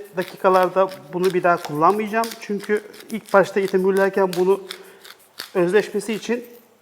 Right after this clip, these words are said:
şimdi dökmek zorundayım. Evet. Karabiberimizi her zaman kendimiz öğütürsek daha lezzetli bir yemek ortaya çıkıyor. Çünkü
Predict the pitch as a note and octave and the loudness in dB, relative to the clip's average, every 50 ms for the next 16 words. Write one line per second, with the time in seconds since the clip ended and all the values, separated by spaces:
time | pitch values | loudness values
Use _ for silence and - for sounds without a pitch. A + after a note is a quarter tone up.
0 | _ _ _ _ _ _ _ _ _ _ _ - - - - - - _ _ _ | _ _ _ _ _ _ _ _ _ _ _ -18 -18 -18 -20 -20 -20 _ _ _
1 | - - - _ _ _ _ _ - - - G3+ F#3+ F3+ F#3+ F3 F3 E3 E3+ F#3 | -20 -20 -20 _ _ _ _ _ -12 -6 -6 -4 -2 -2 0 0 0 -2 -2 -4
2 | F3 D#3+ D#3+ D#3 D3 C#3+ C3 A#2+ B2 A2+ - - - - - - - - - - | -4 -2 -2 -4 -4 -4 -6 -8 -10 -12 -14 -18 -20 -20 -20 -20 -20 -20 -20 -16
3 | - D3 A#2 G#2 - - - - - - - - - - - - - _ _ _ | -14 -12 -12 -12 -12 -14 -14 -12 -12 -12 -12 -12 -14 -16 -16 -20 -20 _ _ _
4 | - - - - - _ _ - - - _ _ _ _ _ - G3 G#3 A#3+ A#3+ | -20 -20 -20 -20 -20 _ _ -20 -20 -20 _ _ _ _ _ 6 8 8 8 6
5 | - B3 A#3+ A#3+ A#3 A#3+ A#3+ A#3+ A#3 A#3 A#3+ A#3 A#3+ A#3+ A3+ - - - - - | 6 2 0 0 4 4 4 4 4 2 2 4 4 2 2 -2 -12 -20 -20 -20
6 | - - _ - - - - G3 G3 G3+ G#3 G#3+ A3 G#3+ G#3 F#3+ G#3 G#3+ G#3 G#3 | -20 -20 _ -20 -16 -4 -2 0 0 0 0 -2 -2 -2 -2 -2 -2 -2 -4 -8
7 | A3 - - A#3 A3 A3+ - - F3 F#3 G3+ G#3+ G#3 G3 F3+ - E3 F3+ F3+ - | -10 -4 -2 -2 -2 -2 -4 2 8 8 8 8 8 6 4 4 0 -4 -4 -4
8 | G3 F#3 E3 F#3 F#3 F#3 - - - - - - - - - _ _ _ _ _ | -6 -2 2 2 0 0 -2 -10 -20 -20 -20 -20 -20 -20 -20 _ _ _ _ _
9 | - F3 E3 F3 G3 G3 G3 F3+ D#3+ - - C#3 C3 - - - - D#3+ F#3+ G3 | -4 -2 0 2 2 2 2 0 0 0 -4 -6 -6 -8 -12 -12 -2 -2 -2 -2
10 | G3 - - B3+ A#3+ - - B3 C4 | 0 -2 -2 -2 -2 0 0 -2 -2